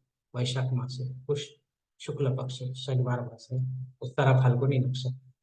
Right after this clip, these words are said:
हर्षण योगे, गरज करणे, दशमी शुभ तिथी,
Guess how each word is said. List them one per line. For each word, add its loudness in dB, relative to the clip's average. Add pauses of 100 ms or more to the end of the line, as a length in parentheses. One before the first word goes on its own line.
(220)
हर्षण 6
योगे, 0 (340)
गरज 6
करणे, 0 (440)
दशमी 4
शुभ -2
तिथी, -8